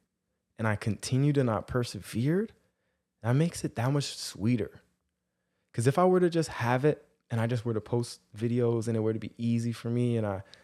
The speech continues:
I wouldn't learn, I wouldn't be able to go through these challenges. So what happened is these hundred thousand subscribers,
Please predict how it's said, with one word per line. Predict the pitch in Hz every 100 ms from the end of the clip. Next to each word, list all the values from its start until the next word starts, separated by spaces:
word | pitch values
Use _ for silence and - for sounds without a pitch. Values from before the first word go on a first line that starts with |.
| -
I |
wouldn't | 120 180 226
learn, | - 104 123
I | 98
wouldn't | 107 143 156
be | 135 135
able | 135
to | 127
go | 113 98 123
through | 113 - 120 117
these | 113 110
challenges. | - - 107 113 104 101 - - - _ _ _ _ _
So | - 127 120 - _ _
what | - 131
happened | 110 139 156 147
is | 123 117 107 - _ _ _ -
these | 104 147 156
hundred | - 131 143 143
thousand | 107 117 120
subscribers, | 117 104 - 82 92 117 165 208